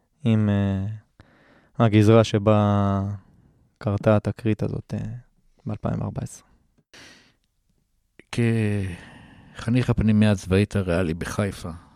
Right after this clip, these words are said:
Speaker 2: וידענו עד כמה הוא אהב את הפנימייה, וכמה הייתה חשובה לו, וכמה היו חשוב לו ערכי הפנימייה.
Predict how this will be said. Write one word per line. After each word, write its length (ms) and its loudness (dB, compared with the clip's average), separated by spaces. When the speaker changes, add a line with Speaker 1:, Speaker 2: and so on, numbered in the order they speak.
Speaker 2:
וידענו 520 -2
עד 100 -8
כמה 260 -2
הוא 100 -2
אהב 100 -2
את 120 -6
הפנימייה, 540 -2
וכמה 320 -4
הייתה 220 -6
חשובה 520 -6
לו, 140 -10
וכמה 920 2
היו 220 0
חשוב 380 -6
לו 120 0
ערכי 340 2
הפנימייה. 600 -2